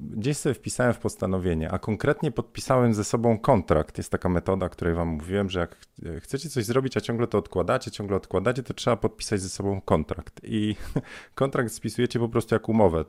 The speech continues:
Z, z, wy, szef, z wami pracownikami, czy zleceniodawca z zleceniobiorcą. Ja autentycznie napisałem ze sobą kontrakt, że,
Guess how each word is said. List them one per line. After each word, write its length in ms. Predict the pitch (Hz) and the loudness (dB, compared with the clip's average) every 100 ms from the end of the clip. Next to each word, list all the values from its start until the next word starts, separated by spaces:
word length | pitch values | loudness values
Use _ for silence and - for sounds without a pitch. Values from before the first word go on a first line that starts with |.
| 90 | -6
Z, 280 | 90 - - - - | -10 -8 -10 -12 -18
z, 300 | - - - - _ _ _ | -14 -14 -14 -20 _ _ _
wy, 240 | - 117 131 | 2 6 6
szef, 320 | - 131 - | 4 0 0
z 140 | 113 95 | -6 2
wami 320 | 110 110 107 | 4 4 2
pracownikami, 760 | - 98 95 87 76 95 104 | 0 -4 -2 -4 -2 0 0
czy 140 | 92 87 | -2 -2
zleceniodawca 680 | 80 80 85 82 104 - 98 | -2 -2 -4 -2 -2 -2 -4
z 60 | |
zleceniobiorcą. 1080 | 90 90 - 87 80 80 104 90 76 - 78 - - - - - | -2 -4 -2 -2 -2 -2 -2 -4 -4 -6 -12 -12 -20 -20 -20 -6
Ja 80 | - | 0
autentycznie 440 | 117 139 139 160 143 | 0 0 -2 -2 0
napisałem 360 | 123 - 123 | -2 -2 -2
ze 200 | 107 110 | -2 -4
sobą 300 | - 107 101 | -2 -2 -2
kontrakt, 360 | 90 117 113 92 | -2 -2 -2 -2
że, 280 | 95 92 | 0 0